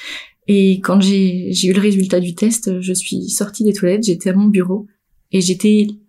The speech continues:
tout simplement livide, à tel point que mes collègues, en fait, se sont demandé ce qui se passait. Pour beaucoup de femmes, en fait, ça aurait été peut-être, euh, une grande nouvelle, elles auraient sauté de joie.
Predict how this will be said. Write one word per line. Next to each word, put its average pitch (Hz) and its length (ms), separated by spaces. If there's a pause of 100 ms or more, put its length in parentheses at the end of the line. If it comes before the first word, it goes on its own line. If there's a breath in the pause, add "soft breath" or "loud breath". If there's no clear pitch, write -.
tout - 100
simplement 202 340
livide, 190 580 (580 soft breath)
à 196 60
tel 196 180
point 214 200
que 220 120
mes 185 220
collègues, 202 320
en 185 40
fait, 196 140
se 190 80
sont 185 140
demandé 180 240
ce 202 100
qui - 100
se - 120
passait. - 400 (180)
Pour 190 140
beaucoup 190 180
de 226 80
femmes, 240 180
en 190 100
fait, 202 400 (100)
ça - 400
aurait 180 160
été 175 160
peut-être, 190 300
euh, 180 100 (460)
une 208 60
grande 196 240
nouvelle, 202 300
elles 190 160
auraient 180 220
sauté 208 280
de 180 60
joie. 202 240